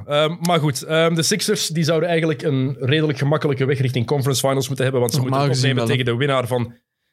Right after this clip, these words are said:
Speaker 1: Knicks tegen de Hawks. Is dat mooi basketbal? Nee. Is dat een toffe serie om naar te kijken? Amaya.
Speaker 2: Zeker wel.
Speaker 1: Oh.
Speaker 2: Ja.
Speaker 1: <clears throat> Geweldig. Trae Young. Ik,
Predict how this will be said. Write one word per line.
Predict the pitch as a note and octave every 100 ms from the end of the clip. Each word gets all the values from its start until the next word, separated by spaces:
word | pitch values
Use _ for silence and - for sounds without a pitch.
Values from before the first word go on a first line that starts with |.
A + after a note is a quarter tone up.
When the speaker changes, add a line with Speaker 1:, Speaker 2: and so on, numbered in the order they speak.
| _
Speaker 1:
Knicks | D3 F3+ -
tegen | F#3 D#3
de |
Hawks. | C3 G3 G3+ - - _ _ _ _
Is | - A#3+
dat | B3 A3
mooi | A3+ G#3+
basketbal? | G#3+ - F#3+ E3+ F3 E3+ _
Nee. | C3 A#2 F#2+ - _ _
Is | - E3+
dat | -
een | -
toffe | B2+ A#3
serie | G#3+ A3 G#3
om | G3
naar | F3
te | E3+
kijken? | D#3+ E3 D3+ -
Amaya. | C#3 B2+ B2+ B2+ A2 G2
Speaker 2:
Zeker | F#2+ C#3 B2+ B2 B2+
wel. | A#2+ G#2+
Speaker 1:
Oh. | G3+ G3+ B2 -
Speaker 2:
Ja. | C#3+ - - _ - - - - _
Speaker 1:
<clears throat> | - - D4 - F#3 D3 - - _ _ _ - -
Geweldig. | C3+ C#3 A#2+ G#2+ -
Trae | - G#3+ G3+
Young. | D3 E3+ - _ _ _ _ _ _ _ _ _
Ik, | F#3+ -